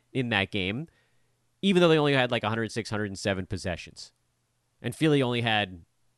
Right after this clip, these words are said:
whatever it was, hundred and three. The total has, or the number, the speed of the game has been sitting between two oh five and, like, two fourteen pretty much all the way through.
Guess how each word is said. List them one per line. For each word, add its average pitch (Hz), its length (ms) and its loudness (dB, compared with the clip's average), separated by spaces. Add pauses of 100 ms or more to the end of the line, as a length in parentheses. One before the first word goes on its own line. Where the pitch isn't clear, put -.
(180)
whatever 92 280 -4
it 73 60 -12
was, 78 200 -12
hundred 110 300 -4
and 101 120 -10
three. 92 400 -10 (880)
The - 80 0
total 269 440 4
has, 175 280 0 (140)
or 151 120 4
the 143 100 4
number, 208 360 6
the 151 140 0
speed 269 500 0
of 202 80 0
the 156 80 4
game 135 480 -2 (260)
has 156 160 0
been 156 140 -2
sitting 214 340 2
between 160 300 -2
two 185 200 0
oh 165 100 4
five 156 500 0
and, 135 200 -2
like, 120 220 -2
two 180 300 -4
fourteen 160 640 -4 (300)
pretty 294 240 0
much 233 260 4
all 175 220 10
the 156 80 4
way 143 160 4
through. 160 460 -2